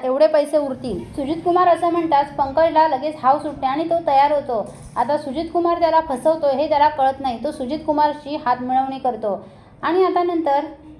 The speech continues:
निरूपा आणि देविका सुजित कुमारला भेटायला येतात. तेव्हा सुजित कुमार निरूपाला म्हणतो, "काही झालं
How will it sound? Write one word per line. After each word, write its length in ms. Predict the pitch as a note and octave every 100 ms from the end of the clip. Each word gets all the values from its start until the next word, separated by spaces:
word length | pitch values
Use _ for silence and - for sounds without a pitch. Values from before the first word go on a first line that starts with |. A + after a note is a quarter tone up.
| - - - - - - - - -
निरूपा 460 | B3+ C#4+ D4+ E4+ D4+
आणि 280 | C#4+ D4 D#4
देविका 500 | C4+ C4+ D#4 C4+ D#4
सुजित 240 | A#3+ C#4+ D4
कुमारला 380 | C#4 C#4 C#4 C#4+
भेटायला 400 | A#3+ B3 B3 B3+
येतात. 280 | B3 G#3+
तेव्हा 220 | G3+ B3+ C4
सुजित 260 | C4 C#4+ D#4
कुमार 240 | D#4 D4+ D4+
निरूपाला 480 | C4+ C#4+ D#4+ E4+
म्हणतो, 320 | F4 E4 D4+ B3+
"काही 340 | B3+ B3+ D#4+
झालं 260 | F4 D#4+